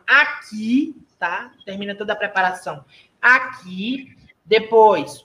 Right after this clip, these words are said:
a-, o voo de doze e trinta, chega lá quatorze, quatorze e quinze, ah, o jogo no sábado contra a equipe do Bahia. Depois, treinamos, treinamos em Salvador no domingo e na segunda-feira.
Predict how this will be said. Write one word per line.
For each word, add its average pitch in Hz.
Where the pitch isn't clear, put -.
a-, 170
o 185
voo 190
de 196
doze 240
e -
trinta, 247
chega 208
lá 190
quatorze, 185
quatorze 214
e -
quinze, 320
ah, 190
o 208
jogo 208
no 214
sábado 185
contra 190
a 180
equipe -
do 185
Bahia. 285
Depois, 269
treinamos, 233
treinamos 233
em 226
Salvador 208
no 196
domingo 254
e 330
na 320
segunda-feira. 226